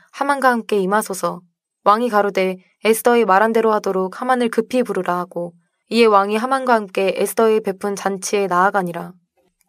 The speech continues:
잔치의 술을 마실 때 왕이 에스더에게 이르되, 그대의 소청이 무엇이뇨? 곧 허락하겠노라.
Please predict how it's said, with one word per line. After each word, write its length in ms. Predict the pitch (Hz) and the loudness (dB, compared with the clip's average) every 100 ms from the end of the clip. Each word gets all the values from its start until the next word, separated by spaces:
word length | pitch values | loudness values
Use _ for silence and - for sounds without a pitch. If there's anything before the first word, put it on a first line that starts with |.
| _ | _
잔치의 420 | - 220 220 254 | -4 -4 4 4
술을 220 | 254 254 247 | 4 0 2
마실 360 | 190 196 220 | 2 0 -4
때 340 | - 190 190 185 _ _ | -2 -2 -4 -8 _ _
왕이 240 | 208 214 233 | 2 2 2
에스더에게 500 | 208 208 233 240 220 | 0 2 2 2 0
이르되, 400 | 190 185 180 180 _ | -2 -4 -4 -6 _
그대의 300 | - 220 220 | -2 2 2
소청이 360 | 269 269 269 254 | 2 -4 -2 0
무엇이뇨? 640 | 202 214 208 190 185 185 | 0 0 -2 -4 -6 -6
곧 240 | 185 202 208 | -4 -4 0
허락하겠노라. 760 | 269 277 262 233 196 175 175 | -2 -2 -2 -2 -4 -8 -10